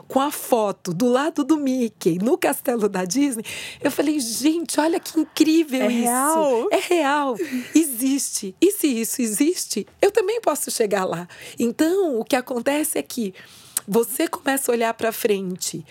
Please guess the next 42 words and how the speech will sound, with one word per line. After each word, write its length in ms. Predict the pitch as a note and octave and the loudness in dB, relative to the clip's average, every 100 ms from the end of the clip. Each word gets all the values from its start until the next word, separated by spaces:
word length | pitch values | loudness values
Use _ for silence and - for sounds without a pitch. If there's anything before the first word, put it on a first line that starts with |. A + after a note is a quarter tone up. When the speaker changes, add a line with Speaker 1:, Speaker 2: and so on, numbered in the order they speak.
| - | -6
Speaker 1:
pra 160 | B3 A#3+ | 0 0
pontos 500 | - A3+ A3 G#3 F#3+ | 0 -2 -2 -4 -2
mais 380 | A3 C#4 F4 - | -2 0 -2 -2
distantes 880 | D4 - A#3+ A3 C4 - F4 - - _ - | -2 0 0 0 -2 -2 -2 -4 -8 _ -4
do 160 | A#3 | 0
que 100 | C4 | 0
aquilo 300 | - - A#3 | 0 -2 -2
que 100 | - | 0
você 300 | G3+ A3+ G#3+ | 0 0 0
via 360 | F3+ F#3+ F#3+ F#3 | -2 -2 -2 0
antes, 480 | F#3 A#3 C#4+ - - - - - - | 0 -2 -4 -6 -6 -8 -16 -16 -2
e 80 | C4 | -2
você 320 | A3+ C#4+ - | 0 -2 -2
começa 420 | F4+ E4 - D#4 - | -2 0 0 0 -2
a 20 | |
se 140 | - | -2
achar 300 | C4 - C#4+ | -4 -2 -2
capaz 560 | - A#3 - C4+ E4 D#4 - - - _ | -2 -4 -2 -2 0 -2 -8 -16 -20 _
de 140 | G#3+ D#4 | -2 2
também 480 | E4 C#4+ D#4 G4+ | 2 2 2 2
chegar 460 | G4 - B3+ A3 G#3+ | 0 -2 0 0 0
lá, 320 | G#3+ F#3 E3+ - _ _ - | 0 -2 -6 -14 _ _ -2
Speaker 2:
Uhum. 80 | G#3+ | 0
Speaker 1:
né? 260 | G#3+ A#3 - - - _ _ _ | 0 -2 -10 -20 -20 _ _ _
Speaker 2:
Isso 220 | G#3 A#3 | 0 2
aconteceu 560 | B3 - A#3+ - - G#3 | 0 2 -2 -2 -2 0
muito 340 | G3+ G3+ G3+ | 2 0 -2
por 200 | F#3+ F#3+ F3+ | 0 0 2
causa 320 | F#3+ G3 G3 | 0 0 0
dessa 340 | F3 F#3 - | 0 0 0
mudança 460 | F#3 F3 E3+ F3 F3+ | -2 0 0 0 -2
de 100 | E3+ | -2
ambiente 440 | E3+ F3+ A3 - - | 0 0 0 -2 -2
aliada 640 | F#3+ F#3 E3+ G#3 B3+ A#3+ - | 0 2 0 0 0 0 0
à 160 | F#3+ | -2
carreira 380 | F#3 F#3 F#3 F3 | 0 0 2 0
artística 560 | D#3+ - G#3 - - - | -2 -2 -2 -2 -4 -2
que 80 | |
você 200 | F3+ F3 | -2 -2
começou 280 | F3 E3 - | -2 0 0
a 40 | E3 | -2
desenvolver? 540 | E3+ D#3 D3+ E3 | -2 0 0 0